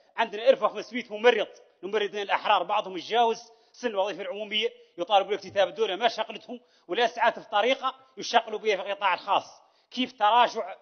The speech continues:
وفتشيات الشغل عن تطبيق قانون الشغل اللي فرضته الحكومة أنهم يتراجعوا عن تطبيقه على المؤسسات الخصوصية؟ سيد الوزير الأول، هذا الواقع اللي هو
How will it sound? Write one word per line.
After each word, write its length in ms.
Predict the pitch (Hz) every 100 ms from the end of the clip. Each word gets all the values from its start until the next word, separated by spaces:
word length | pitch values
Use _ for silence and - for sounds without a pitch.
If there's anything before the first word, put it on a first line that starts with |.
| _ 170
وفتشيات 600 | 233 240 - 208 214 -
الشغل 420 | - 262 269 277 - _ -
عن 140 | 214
تطبيق 420 | 214 190 226 226
قانون 300 | 220 214 208
الشغل 420 | 196 - 269 294 - - _ _ -
اللي 320 | 208 240 247 _
فرضته 360 | 156 226 226 220
الحكومة 600 | 190 196 - 214 220 - _ -
أنهم 160 | 208 202
يتراجعوا 460 | 180 196 214 170 202
عن 100 | 190
تطبيقه 580 | 185 190 202 - 240 - _
على 160 | 175 208
المؤسسات 560 | 185 190 196 170 185
الخصوصية؟ 580 | 175 - - 165 180 135 _ _ _ _ _ _ _ _
سيد 220 | - 214
الوزير 320 | 214 185 226
الأول، 320 | 202 226 247 - - _ _ _
هذا 260 | 196 233 208
الواقع 460 | 190 220 220 202
اللي 260 | 196 202 185
هو 360 | 196 202 233